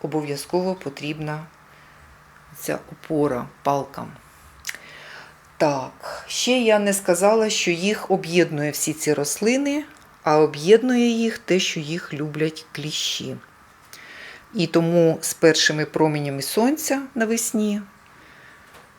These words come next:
вони потребують обробки або пильного догляду. А далі у мене йде ще один філодендрон, який називається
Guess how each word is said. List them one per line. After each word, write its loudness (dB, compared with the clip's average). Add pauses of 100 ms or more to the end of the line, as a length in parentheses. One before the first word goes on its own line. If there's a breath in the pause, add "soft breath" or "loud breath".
(800)
вони 0
потребують -2
обробки -2
або 4
пильного 0
догляду. -4 (560 loud breath)
А 0
далі 6
у 4
мене 4
йде 2 (1300 loud breath)
ще 2
один 4
філодендрон, 2
який 0
називається 2